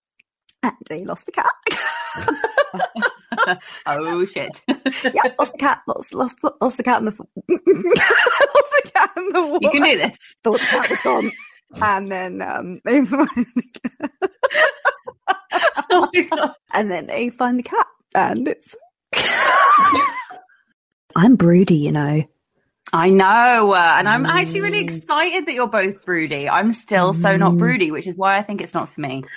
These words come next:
Speaker 2: I'm very excited. I will go all in when you, you two get pregnant, 'cause obviously I hate everyone else's children. Obviously, I don't, like, hate, well, I mean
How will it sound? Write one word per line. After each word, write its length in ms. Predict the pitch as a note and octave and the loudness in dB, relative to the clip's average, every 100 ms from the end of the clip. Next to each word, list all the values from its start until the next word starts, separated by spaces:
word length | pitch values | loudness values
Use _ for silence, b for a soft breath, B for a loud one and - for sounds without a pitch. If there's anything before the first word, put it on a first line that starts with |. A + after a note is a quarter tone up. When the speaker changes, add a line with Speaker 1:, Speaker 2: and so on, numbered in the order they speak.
| B B | B B
Speaker 2:
I'm 340 | - E3+ F3 D3+ | 0 0 0 0
very 340 | D#3+ C#3+ A#2+ | 0 0 -2
excited. 580 | - - A2 C#3 C3+ C3 | -8 -6 -6 -6 -12 -6
I 120 | - E3+ | 0 2
will 200 | F3+ F3 | 4 4
go 220 | E3+ D#3+ G3 | 2 2 4
all 260 | F#3 F3 | 4 4
in 500 | - C3+ G#2+ C#2+ C#2+ - | 2 0 -2 -6 -16 -8
when 200 | C#3 C3 | -6 -6
you, 220 | C#3+ C3+ | -6 -6
you 200 | D#3 D#3 | -6 -8
two 180 | D3 D3 | -8 -10
get 160 | C3 - | -10 -10
pregnant, 340 | C3 C3 - | -10 -8 -8
'cause 120 | F3+ | -6
obviously 280 | E3 D#3+ F3 | -4 -2 -2
I 80 | D#3+ | -2
hate 220 | E3 F#3 | -2 0
everyone 320 | E3 D3 C3+ | 0 0 0
else's 360 | B2+ C#3+ C3 C3+ | -2 -4 -12 -10
children. 540 | - G3 G2 E2+ D3 D3+ | -10 -8 -10 -10 -8 -6
Obviously, 340 | D3+ D3 B2+ | -6 -6 -6
I 60 | C3 | -4
don't, 180 | B2+ | -6
like, 180 | A#2 - | -8 -12
hate, 260 | - C#3 - | -8 -8 -6
well, 140 | - G#2+ | -2 -2
I 60 | |
mean 260 | A#2 G#2 | -4 -10